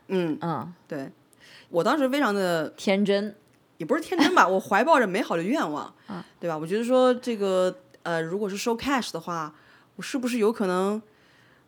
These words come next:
Speaker 1: 这个合理的避一部分税啊？<laughs> 然后就说如果是 cash 的话，我原价；如果我要是收卡的话，我还得有一个，嗯，surcharge 什么之类的。后来发现 nobody really cares，大家都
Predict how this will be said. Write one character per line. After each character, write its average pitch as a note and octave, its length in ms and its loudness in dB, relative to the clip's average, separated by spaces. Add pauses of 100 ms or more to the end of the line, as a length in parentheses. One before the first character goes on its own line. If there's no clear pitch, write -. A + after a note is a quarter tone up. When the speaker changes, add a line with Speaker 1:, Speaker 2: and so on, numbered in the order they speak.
Speaker 1:
这 A#3 100 -10
个 G3 80 -4 (260)
合 - 200 -2
理 B3+ 80 2
的 G3+ 80 4
避 A#3 140 2
一 C4 60 4
部 A#3+ 100 -2
分 C#4 160 4
税 D#4+ 180 2
啊？ C#4 160 6 (1080)
<laughs> G#4+ 1040 -8
然 F#3+ 120 0
后 G3 80 2
就 G3+ 100 -4
说 A3 280 -2
如 F#3+ 180 -4
果 A3+ 100 2
是 G#3 80 -4
cash B3+ 300 -2
的 F#3 60 -8
话， G3 80 -4
我 F3 160 -2
原 E3 180 -2
价； G3+ 260 4 (380)
如 G3 100 -2
果 G3+ 80 4
我 F3+ 120 4
要 F3+ 120 2
是 G3+ 80 -4
收 A3 160 0
卡 A#3 240 -4
的 D#3+ 80 -6
话， F3 360 0
我 E3 80 -8
还 E3 120 -8
得 F3 80 -2
有 D#3+ 140 -2
一 - 20 -8
个， D#3+ 160 -2
嗯， D#3 320 -10
surcharge G3 420 0
什 E3+ 120 -12
么 D3 80 -8
之 D#3 140 -12
类 D3 100 -8
的。 - 160 -14 (420)
后 A3 120 0
来 A3 60 4
发 A3 120 6
现 G#3 340 2 (160)
nobody G3 360 0
really F3+ 180 -4
cares， D#3+ 560 -8 (220)
大 F3 120 -2
家 E3+ 80 -2
都 E3+ 360 -2